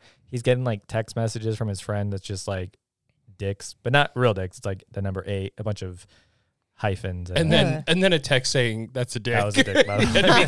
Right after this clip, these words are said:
Speaker 1: way.
Speaker 2: clear.
Speaker 1: <laughs> Yeah. So he's walking, and while he's walking, we have, like, all the, we see all the credits and whatnot. Um, and he walks into a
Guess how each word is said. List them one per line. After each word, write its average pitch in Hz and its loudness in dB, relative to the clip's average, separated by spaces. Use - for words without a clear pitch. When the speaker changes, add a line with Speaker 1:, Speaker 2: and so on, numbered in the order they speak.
Speaker 1:
way. 196 4
Speaker 2:
clear. - 0
Speaker 1:
<laughs> - -16
Yeah. - -4
So 135 6
he's 180 2
walking, 107 4
and 120 0
while 165 10
he's 160 4
walking, 113 2
we 95 -6
have, 101 -4
like, 92 -8
all 92 -10
the, - -10
we 104 -12
see 101 -8
all 92 -4
the 87 -6
credits 90 -6
and 90 -6
whatnot. 90 -8
Um, 104 0
and 113 0
he 135 2
walks 127 4
into 113 -6
a 95 -4